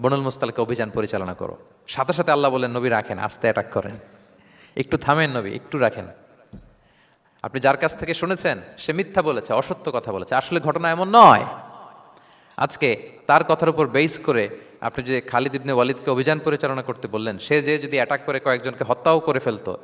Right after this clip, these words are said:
এই যে রক্তপাত হতো, ব্লাডশেড, এটার দায় কিন্তু আপনি এড়াতে পারতেন, কারণ আপনি আদেশ দানকারী। আল্লাহ রাসূল সাল্লাল্লাহু আলাইহি ওয়াসাল্লামকে থামালেন আল্লাহ তাআলা আয়াত নাজিল করে যে, "আপনি ক্রস চেক করেন।" পরে রাসূল সাল্লাল্লাহু আলাইহি ওয়াসাল্লাম ক্রস চেক করে লোক পাঠিয়ে জানলেন যে না,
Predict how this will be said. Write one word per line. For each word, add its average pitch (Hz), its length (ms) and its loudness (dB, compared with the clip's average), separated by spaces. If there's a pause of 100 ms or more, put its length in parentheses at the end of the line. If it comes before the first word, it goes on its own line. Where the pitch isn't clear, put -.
(360)
এই 123 220 -2
যে 120 120 0
রক্তপাত 131 520 2
হতো, 113 140 -4
ব্লাডশেড, 110 500 -4
এটার 113 380 -6
দায় 117 360 4
কিন্তু 113 200 -2
আপনি 104 220 -4
এড়াতে 101 260 0
পারতেন, 131 480 4 (680)
কারণ 117 140 -2
আপনি 113 240 -4
আদেশ 107 260 -2
দানকারী। 95 380 -6 (580)
আল্লাহ 107 160 -4
রাসূল 98 180 -4
সাল্লাল্লাহু 123 380 -4
আলাইহি - 20 -4
ওয়াসাল্লামকে - 0 -
থামালেন 123 500 0
আল্লাহ 101 160 -4
তাআলা 101 180 -4
আয়াত 101 240 0
নাজিল 107 220 -2
করে 156 240 -4
যে, 139 100 0
"আপনি 135 200 -4
ক্রস - 280 0
চেক - 140 -8
করেন।" 101 220 -8
পরে 165 220 0
রাসূল 165 180 2
সাল্লাল্লাহু 165 60 -8
আলাইহি 170 60 0
ওয়াসাল্লাম 143 360 2
ক্রস - 120 -8
চেক 147 100 0
করে 131 200 -4
লোক 131 240 -4
পাঠিয়ে 135 260 0
জানলেন 117 280 -4
যে 131 80 -4
না, 160 220 0